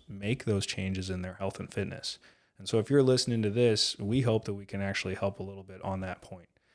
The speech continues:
and say, "Hey, if you're getting, if you're getting, uh, dragged down by what you're seeing on social media, you're not alone." That happened to us as well, even as trainers.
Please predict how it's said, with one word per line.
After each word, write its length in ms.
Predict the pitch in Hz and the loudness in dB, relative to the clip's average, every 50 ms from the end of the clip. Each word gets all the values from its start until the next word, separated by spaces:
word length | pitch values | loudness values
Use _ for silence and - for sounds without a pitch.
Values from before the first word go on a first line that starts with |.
| _ _ - | _ _ -18
and 100 | 113 - | -12 -6
say, 180 | - 95 92 | -2 0 2
"Hey, 200 | 101 101 - - - _ _ _ _ _ _ _ - | 2 0 0 -2 -8 _ _ _ _ _ _ _ -10
if 140 | - 98 - | -6 0 2
you're 140 | 113 120 123 | 4 6 8
getting, 380 | 135 135 - 113 113 113 113 - - - _ _ _ _ _ _ _ _ _ _ | 6 6 6 6 4 2 2 0 -6 -20 _ _ _ _ _ _ _ _ _ _
if 100 | - 104 | 0 4
you're 120 | 110 131 139 | 6 8 8
getting, 320 | 147 156 113 123 117 110 110 | 10 8 8 8 6 6 6
uh, 140 | 107 95 | 4 2
dragged 380 | 92 98 117 120 120 117 113 104 | 2 4 6 8 8 8 8 6
down 300 | 104 98 101 107 113 117 | 2 2 4 4 4 4
by 120 | 107 98 | 4 4
what 180 | 98 104 107 101 | 4 4 4 4
you're 100 | 101 101 | 4 2
seeing 320 | - - - 101 110 113 | 2 2 2 2 2 2
on 120 | 110 101 101 | 2 2 2
social 360 | - - 101 104 - - 107 | 2 2 2 2 0 0 -2
media, 520 | 98 95 92 98 104 123 143 165 180 - - - _ _ _ _ _ | -2 -2 -4 -6 -4 0 0 0 0 -2 -6 -16 _ _ _ _ _
you're 220 | 101 98 104 107 | -10 -2 2 4
not 240 | 110 110 110 117 117 | 6 6 6 6 6
alone." 380 | 107 98 98 110 123 104 85 - - - _ _ | 4 2 2 2 0 0 -2 -6 -12 -20 _ _
That 200 | - 107 107 104 | 0 2 2 2
happened 360 | - - 120 123 - - 120 113 | 4 6 4 4 4 2 -2 0
to 120 | 113 - | 0 2
us 320 | 95 107 113 113 - - - | 2 2 2 2 0 -4 -4
as 220 | - 107 101 101 98 | -2 -2 -2 0 0
well, 240 | 98 113 104 90 - | 0 0 0 0 0
even 280 | 107 113 113 120 113 | 0 0 2 2 0
as 200 | 110 107 107 - | 0 0 0 -2
trainers. 580 | - - 110 113 131 110 - - - - - | -2 -2 -2 -2 -2 -2 -2 -6 -10 -12 -12